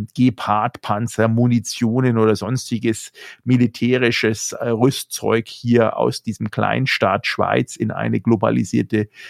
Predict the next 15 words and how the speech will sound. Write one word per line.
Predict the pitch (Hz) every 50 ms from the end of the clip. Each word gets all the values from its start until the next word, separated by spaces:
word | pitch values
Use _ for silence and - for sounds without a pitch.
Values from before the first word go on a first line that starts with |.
| - - _ _ -
ähm, | 110 107 104 104 107 104 98 98
Welt | 113 110 107 120 117 -
hinauszutragen | - 98 95 92 101 104 - - - - - - - - 92 92 95 107 107 107
und | 110 110 107 -
damit | 92 95 107 123 127 123 -
auch | - 127 123 -
die | - 117
Glo-, | 104 110 107 113 113 117
diese | 123 - 110 113 113 110 101 113 113
Neutralität | - 117 117 120 - - 110 110 117 - - 117 117 110 -
nicht | - 110 - _
mehr | 117 110
glaubwürdig | - - 104 - - - 113 - 113 -
zu | - - -
gestalten. | - - - - - - - _ _ - -